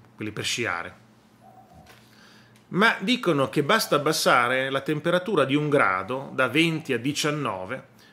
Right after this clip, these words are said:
consente di ottenere un risparmio medio di circa ottantuno virgola novanta metri cubi di gas metano per famiglia. Pensate un po'.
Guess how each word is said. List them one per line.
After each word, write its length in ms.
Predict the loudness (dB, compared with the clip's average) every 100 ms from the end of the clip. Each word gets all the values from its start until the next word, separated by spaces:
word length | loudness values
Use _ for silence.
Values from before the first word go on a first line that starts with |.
| _
consente 480 | 0 2 4 2 2
di 80 | 2
ottenere 380 | 2 2 2 2
un 60 |
risparmio 480 | 0 0 0 0 0
medio 320 | -2 -2 -2
di 140 | -4 -4
circa 640 | -6 -6 -2 -2 -4 -12 -20 _ _
ottantuno 800 | -4 -4 0 0 0 -2 0 2
virgola 300 | 2 2 2
novanta 460 | 2 2 0 0 -2
metri 400 | 0 -2 0 -2
cubi 340 | -2 -2 0
di 100 | 0
gas 260 | 2 0 0
metano 500 | -4 -2 -2 -2 -4
per 160 | -6 -6
famiglia. 540 | -4 -6 -6 -10 -12
Pensate 340 | -10 -10 -8
un 100 | -8
po'. 260 | -8 -8 -8